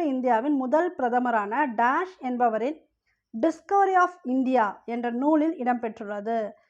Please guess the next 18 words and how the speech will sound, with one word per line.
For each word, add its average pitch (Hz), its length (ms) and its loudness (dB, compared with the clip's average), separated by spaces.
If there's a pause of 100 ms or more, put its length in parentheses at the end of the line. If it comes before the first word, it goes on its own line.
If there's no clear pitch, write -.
(140)
இதுல 277 200 2
வந்து 320 140 0
பாத்தீங்கன்னா, 285 380 0
நான் 320 100 0
உங்களுக்கு 247 400 -2
ஒரு 233 80 -2
மூணு 349 300 2
கொஸ்டின் 320 380 0
வந்து 277 160 -2
கவர் 233 260 2
பண்ணியிருக்கேன். 226 480 -4 (240)
அதாவது, 285 260 0
ஃபர்ஸ்ட் 285 260 -4
கொஸ்டின் 320 300 -2
என்னன்னா, 220 280 -4 (140)
வேற்றுமையில் 330 640 2
ஒற்றுமை 247 480 -2 (680)
அப்படிங்கிற 302 420 0